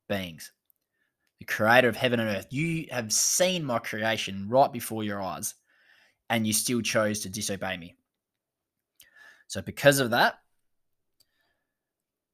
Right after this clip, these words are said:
I have to cover you. You can't cover yourself." So the fig leaves was man's attempt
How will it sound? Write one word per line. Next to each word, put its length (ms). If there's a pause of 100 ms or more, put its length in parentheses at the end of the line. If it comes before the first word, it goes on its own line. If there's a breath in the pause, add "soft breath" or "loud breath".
(1120)
I 280
have 300
to 100
cover 280
you. 160
You 200
can't 320
cover 240
yourself." 480 (140)
So 120
the 80
fig 240
leaves 420
was 220
man's 300
attempt 480